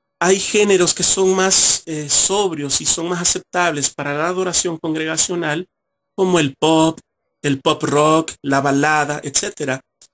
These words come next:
que otros géneros que, que si tú los introduces al templo, al templo podrían ser, eh, chocantes para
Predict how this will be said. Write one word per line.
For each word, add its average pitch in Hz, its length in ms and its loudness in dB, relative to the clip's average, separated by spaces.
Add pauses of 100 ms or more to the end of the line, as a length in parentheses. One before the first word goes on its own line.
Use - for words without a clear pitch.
que 190 140 2
otros 196 340 2
géneros 208 560 0
que, 151 440 -6 (580)
que 185 80 -4
si - 180 2
tú 202 140 -8
los 196 180 -2
introduces 185 520 2
al 175 140 -4
templo, 170 680 -6
al 151 160 -8
templo 165 420 -4
podrían 170 640 0
ser, 156 520 0
eh, 143 160 -10
chocantes 175 640 -2
para 151 320 -4